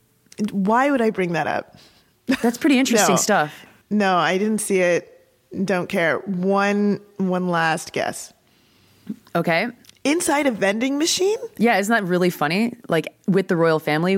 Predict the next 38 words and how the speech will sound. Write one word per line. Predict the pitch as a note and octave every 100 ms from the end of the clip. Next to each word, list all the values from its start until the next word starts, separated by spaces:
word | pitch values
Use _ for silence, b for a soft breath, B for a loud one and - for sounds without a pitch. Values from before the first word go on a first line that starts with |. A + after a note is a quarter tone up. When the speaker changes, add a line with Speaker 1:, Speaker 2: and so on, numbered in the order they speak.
| -
Speaker 2:
in | E3+
a | D3+
vending | D3 D3+
machine, | D3+ C#3+ C3+
just | D3 D3+
waiting | D3 C#3+
for | -
someone | - D3 C3+
to, | C3+
like, | B2 F#2 - - _ _ -
buy | C3+ A#2 B2+
him. | B2+ D#2+ G2+ - _ _ _ -
Speaker 1:
Like, | A3 A3 -
all | F3 F#3+ A#3
of | A#3
them | C4
were | C#4+ C#4+
in | C4 C4
the, | C4+ C4 -
in | B3+
the | B3+
vending | B3+ C#4
machine? | D4 - E4+ E4+ _ _ _ _ -
Speaker 2:
Just | G3 A3+
the | G3+
one | E3 D#3
kid | D3 D3
having | C#3+ C3+ C#3
the | C3+
dream. | C3 C3+ C#3 D3 - _ -
Speaker 1:
Okay. | F4 C#4+ C#4 - _ _ _ _ _ _
Yeah, | G#3+ A#3+ A3
no, | G3+ G3+
it |
wasn't | G#3+ G3+
that | F#3+ A#2
one. | D#3 E3+
Um, | F#3+ F3+ G3+